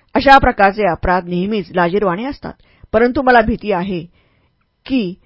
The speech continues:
हा तर केवळ एक नमुना आहे. यामुळे दिल्लीच्या अंतरात्म्याने जागे झाले पाहिजे.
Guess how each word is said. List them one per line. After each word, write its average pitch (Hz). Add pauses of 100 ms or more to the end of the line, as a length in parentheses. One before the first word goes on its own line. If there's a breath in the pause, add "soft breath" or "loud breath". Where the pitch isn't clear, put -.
(220)
हा 302
तर 254
केवळ 196
एक 196
नमुना 180
आहे. 254 (140)
यामुळे 185 (360)
दिल्लीच्या 240
अंतरात्म्याने 190
जागे 180
झाले 180
पाहिजे. 247